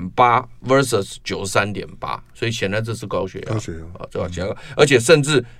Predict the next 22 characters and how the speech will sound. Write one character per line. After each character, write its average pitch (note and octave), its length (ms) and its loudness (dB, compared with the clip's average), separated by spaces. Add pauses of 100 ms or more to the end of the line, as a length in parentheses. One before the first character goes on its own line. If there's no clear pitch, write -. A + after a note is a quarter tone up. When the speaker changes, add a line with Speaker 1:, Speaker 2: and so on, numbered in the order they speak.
(260)
Speaker 1:
有 A2+ 240 4
的 B2 140 8
人 A2+ 200 2
已 A#2 100 -4
经 C3 180 -2
在 B2+ 140 6
用 A#2+ 280 2
药 A2+ 180 6
了， F#2+ 100 -2
血 F#2 220 -4
压 A2+ 140 4
也 F#2+ 100 -2
没 G#2 140 -2
有 G#2+ 100 0
控 A2+ 220 -2
制 G2 140 -10
到 G2+ 120 0
标 G#2 240 -2
准 F2 180 -10
范 G2 200 -4
围 D#2+ 120 -12
内 F#2 260 -8